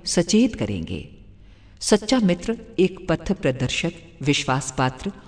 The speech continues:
और सच्ची सहानुभूति से पूर्ण होना चाहिए। ये कर्तव्य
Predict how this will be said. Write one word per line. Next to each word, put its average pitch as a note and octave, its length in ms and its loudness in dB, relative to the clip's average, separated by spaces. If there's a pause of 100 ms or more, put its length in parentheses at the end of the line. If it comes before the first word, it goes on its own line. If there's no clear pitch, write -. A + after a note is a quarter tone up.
(140)
और G3+ 140 2
सच्ची A#3 460 0
सहानुभूति D3+ 680 0
से - 360 -6 (180)
पूर्ण F3 260 4
होना C3+ 340 0
चाहिए। - 560 -10 (920)
ये G3+ 160 6
कर्तव्य G#3+ 580 0